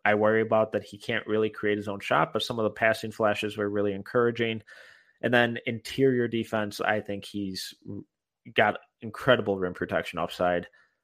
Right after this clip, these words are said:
Um, but me and you have talked about it a lot. I don't think he's anywhere near as switchable or mobile on the perimeter as a lot of people try to make him out.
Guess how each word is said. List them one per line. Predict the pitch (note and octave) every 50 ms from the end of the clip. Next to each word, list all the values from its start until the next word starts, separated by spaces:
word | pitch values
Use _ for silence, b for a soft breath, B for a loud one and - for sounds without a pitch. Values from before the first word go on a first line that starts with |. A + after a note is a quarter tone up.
| - -
Um, | F2+ F2 E2 E2 E2+ F2+
but | G2 A#2 A2+ - -
me | - A#2 B2 A#2
and | G#2+
you | G#2+ G#2+
have | G#2 G2 -
talked | - G#2 G2+ F#2+ -
about | G#2 G#2 G2 F#2+
it | G2+ G2 F#2 - -
a | G2+
lot. | F2+ F2+ F#2 F#2 F#2 F2+ F#2+ - - -
I | - A2
don't | A2+ A2+ A2 G#2
think | G#2+ G#2+ G2+
he's | G#2 G2+ G2+ G#2
anywhere | G2 G#2 G#2 G2+ G2+ G#2 G2+ G2+
near | G2 G2+ G#2 G#2 G#2
as | G#2 G2+
switchable | - - - G2+ G2 - G#2+ G#2+ G#2 G#2 G2+
or | F#2+
mobile | F#2 G2 G2 F#2+ F#2 G#2 G2+ G2 - -
on | - F#2 F#2+
the | F#2+
perimeter | - - G2 F#2+ F#2 G2 F#2+ G2 G2 F2+
as | F2+ F#2 -
a | E2+
lot | D#2+ F#2 F#2+ F#2+ F#2+
of | F#2+
people | - G#2 G2 F#2+ F#2+ F#2+
try | - - F#2 F2+ F#2
to | F#2 F#2 F2 F2+ F2+
make | F2 F2+ F#2 F2+ -
him | G2 F2+
out. | F2 A2 C3+ -